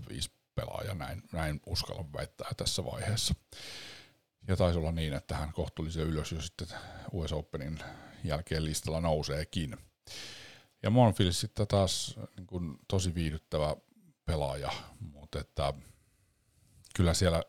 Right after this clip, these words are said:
niin kuin niissä lop-, ratkaisuhetkissä, missä hän sitten kumminkin niin kuin toipui niistä kaksareista, mutta kun niitä tuli niin paljon, niin kyllä se kertoo siitä, että ei, ei,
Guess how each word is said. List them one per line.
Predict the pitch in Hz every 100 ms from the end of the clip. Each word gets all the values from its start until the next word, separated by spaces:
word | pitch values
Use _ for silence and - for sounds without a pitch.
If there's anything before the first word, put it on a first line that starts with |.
| _ - - - - -
niin |
kuin | 78 85
niissä | 87 87
lop-, | 90 - 110
ratkaisuhetkissä, | 95 90 - 78 76 - 78 -
missä | - 82 78
hän | 76
sitten | 80 -
kumminkin | 101 92 76 71
niin | 73
kuin | 76 -
toipui | 95 87 80 65
niistä | 65 - -
kaksareista, | 73 - - - - -
mutta | 92 -
kun |
niitä | 73 -
tuli | 73 76
niin | 90 87 71 -
paljon, | 65 67 62 98 - - - _ _ _ _ _ -
niin | 76
kyllä | 80
se | 82
kertoo | 80 76 62 53
siitä, | 69 65 -
että | 98 -
ei, | 50 -
ei, | 65